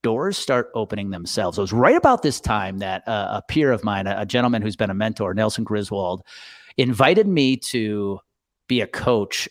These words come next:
at a speakers academy that he was going to be hosting. This was two thousand seventeen, two thousand eighteen. And I can remember I was at this,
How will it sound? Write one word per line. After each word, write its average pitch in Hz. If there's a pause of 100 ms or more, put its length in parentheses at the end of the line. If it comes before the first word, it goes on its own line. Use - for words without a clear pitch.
(140)
at 107
a 107
speakers 135
academy 95
that 95
he 107
was 101
going 101
to 98
be 98
hosting. 101
This 110
was 104
two 127
thousand 113
seventeen, 104
two 113
thousand 98
eighteen. 98 (680)
And 123
I 139
can -
remember 143
I 107
was 107
at 123
this, -